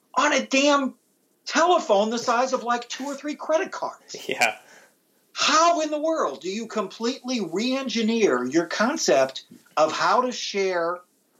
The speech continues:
Speaker 1: the information that I specialize in, which is, which is fitness information and nutrition information?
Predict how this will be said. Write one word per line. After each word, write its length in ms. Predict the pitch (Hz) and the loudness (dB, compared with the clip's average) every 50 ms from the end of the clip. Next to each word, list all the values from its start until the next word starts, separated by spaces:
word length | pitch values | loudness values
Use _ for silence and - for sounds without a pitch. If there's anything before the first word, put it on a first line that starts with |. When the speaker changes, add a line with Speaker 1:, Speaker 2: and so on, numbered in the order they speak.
| _ _ _ _ _ _ - | _ _ _ _ _ _ -12
Speaker 1:
the 200 | 135 151 170 202 | -6 -4 -2 -2
information 500 | 214 202 208 202 196 202 208 - 196 170 | -2 0 0 2 2 2 2 0 -2 -4
that 80 | 160 | -2
I 60 | 156 | -2
specialize 640 | 156 156 - 254 277 277 233 180 143 127 123 120 127 | -2 -2 -2 -2 -2 -2 0 0 0 0 0 0 -2
in, 160 | 123 127 131 | -4 -4 -4
which 240 | 165 160 147 147 - | -2 -4 -2 -2 -2
is, 280 | 151 139 135 135 151 147 | -4 -4 -4 -4 -4 -2
which 220 | 135 139 139 - | -2 -2 -2 0
is 140 | 156 127 135 | -2 0 0
fitness 300 | - 196 196 180 151 - | 0 0 0 0 0 0
information 640 | 175 165 160 165 160 151 143 143 147 143 - 160 143 | 0 0 -2 -2 0 2 2 2 0 0 -2 -4 -4
and 80 | 127 120 | -2 -2
nutrition 540 | 120 120 - - 185 208 208 - 208 175 160 | -2 -2 0 2 2 2 4 2 0 0 0
information? 720 | 147 - - 165 156 151 147 143 139 - 165 139 127 127 | -2 -6 -4 0 2 2 2 2 2 2 2 0 0 -2